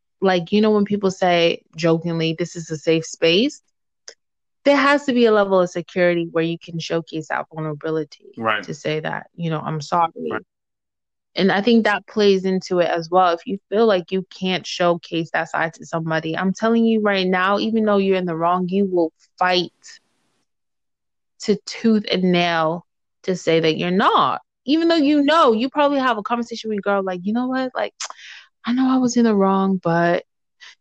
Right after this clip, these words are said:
Speaker 1: you know, I wasn't gonna let him know
Speaker 2: Yeah.
Speaker 1: that. I wasn't gonna let him get that one up on me."
Speaker 2: Yeah.
Speaker 1: And it's, and it's like that
Speaker 2: Yeah, it's
Speaker 1: at
Speaker 2: a,
Speaker 1: times.
Speaker 2: it's a
Speaker 1: It
Speaker 2: game
Speaker 1: is.
Speaker 2: of, of,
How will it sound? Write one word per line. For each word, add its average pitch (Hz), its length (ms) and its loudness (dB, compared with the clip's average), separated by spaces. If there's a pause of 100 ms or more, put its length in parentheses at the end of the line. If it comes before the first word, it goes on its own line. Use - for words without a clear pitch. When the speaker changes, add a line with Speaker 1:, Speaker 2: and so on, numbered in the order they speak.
Speaker 1:
you 196 120 6
know, 170 400 0
I 202 80 0
wasn't 226 320 4
gonna 180 160 2
let 170 160 0
him 160 300 -2
know 147 260 2
Speaker 2:
Yeah. 143 60 -2
Speaker 1:
that. 160 460 0 (800)
I 202 160 2
wasn't 220 380 2
gonna 196 120 -4
let 190 160 0
him 190 380 -2
get 180 260 0
that 170 200 0
one 170 220 -4
up 170 180 -6
on 165 220 -2
me." 165 260 -2
Speaker 2:
Yeah. 247 80 0 (1000)
Speaker 1:
And 240 220 2
it's, 226 260 -2 (200)
and 254 160 4
it's 262 200 -2
like 294 240 2 (100)
that 165 460 2
Speaker 2:
Yeah, 123 160 -4
it's 185 160 -2
Speaker 1:
at - 60 -14
Speaker 2:
a, - 20 -20
Speaker 1:
times. 147 600 -12
Speaker 2:
it's - 160 -14
a 202 60 0
Speaker 1:
It 226 80 2
Speaker 2:
game 131 140 0
Speaker 1:
is. 277 280 2
Speaker 2:
of, 107 120 -8
of, 107 160 -16